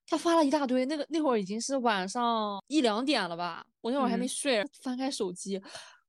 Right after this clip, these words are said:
Speaker 1: 夸，夸，夸，夸，夸，夸，十几条信息，最后来了一句，“啊，辛苦老师了。”“嗯，周一之前交好啊。”“啊，老师，今天周六。”你知道他说什么吗？
Speaker 2: 他说什么？
Speaker 1: “我以为你们周六周日也上班呢。”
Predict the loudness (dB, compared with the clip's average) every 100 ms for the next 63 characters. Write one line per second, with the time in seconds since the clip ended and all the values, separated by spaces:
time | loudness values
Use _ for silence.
0 | _ -12 -4 -2 2 2 4 4 4 4
1 | 2 2 0 -2 -4 -6 -2 0 0 0
2 | -2 -2 -2 -2 -4 -6 -10 -4 2 4
3 | 4 2 -2 -6 -12 -12 -16 -16 -16 -12
4 | -10 -6 -4 -4 -4 -8 -10 -12 -16 _
5 | _ _ -20 -14 -14 -8 -6 -4 -6 -8
6 | -10 0 6 8 6 6 4 4 2 2
7 | 2 2 -2 -4 -10 _ _ _ 0 2
8 | 4 2 2 -2 -4 -16 -4 0 2 2
9 | 2 4 4 2 0 _ -8 -4 -2 0
10 | -2 2 0 0 -6 -6 -8 -12 _ _
11 | _ -10 -8 -6 -6 -8 -10 _ _ -20
12 | _ -6 0 2 2 4 2 2 -2 -2
13 | 0 2 2 2 2 4 2 -2 -8 -6
14 | -8 -8